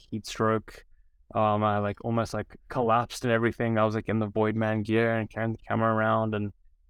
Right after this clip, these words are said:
and there was, like, a lot of, like, tension that day 'cause everyone was kinda, like, fed up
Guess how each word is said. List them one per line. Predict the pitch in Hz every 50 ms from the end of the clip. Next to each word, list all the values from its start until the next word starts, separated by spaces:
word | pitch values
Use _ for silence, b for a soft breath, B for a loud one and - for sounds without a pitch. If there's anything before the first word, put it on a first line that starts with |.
| _ _ _ -
and | - 110 110 113
there | 117
was, | 117 113
like, | 123 110
a | 104
lot | 107 117 117
of, | 117
like, | 110 104 - - -
tension | - - 143 127 - - 127 120
that | 117 113 113 110
day | 113 120 117 113 113 107
'cause | - 110
everyone | 113 107 104 107 110 107
was | 104 -
kinda, | - - 104
like, | 98 104 - -
fed | - - - 123 113
up | 113 110 107 110 110